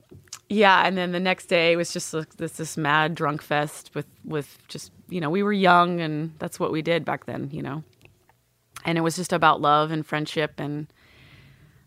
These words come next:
it was so special. It was so beautiful, and it was really, like, God's way of putting people around us to protect us 'cause we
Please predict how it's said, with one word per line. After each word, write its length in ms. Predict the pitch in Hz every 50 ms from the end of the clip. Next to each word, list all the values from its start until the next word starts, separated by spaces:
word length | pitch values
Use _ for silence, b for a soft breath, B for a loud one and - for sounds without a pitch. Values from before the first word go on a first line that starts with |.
| b b -
it 80 | - 196
was 140 | 196 196
so 220 | - - 233 220 214
special. 460 | - - 202 190 180 - - 160 117
It 20 | 110
was 100 | 165 -
so 120 | - 190
beautiful, 500 | 165 175 185 180 175 175 - 175 160 151
and 100 | 160 151
it 60 | 147 156
was 220 | 160 160 156 -
really, 360 | 160 165 175 175 170 170 160
like, 300 | 156 156 156 147 - -
God's 360 | - 175 151 147 156 151 - -
way 180 | 160 156 151 147
of 140 | 139 _
putting 480 | - - 165 160 156 151 147 143 151 160 _ _ b b b b b b
people 300 | b - 214 - 185 175
around 340 | 160 160 165 160 160 170 160
us 320 | 156 151 - - - - - _ _ _ _ _ - - - - -
to 180 | - - 151
protect 460 | - - 135 - - 165 151 - - 151
us 360 | 143 143 - - - - - - -
'cause 200 | - 247 - -
we 280 | 139 139 123 143 147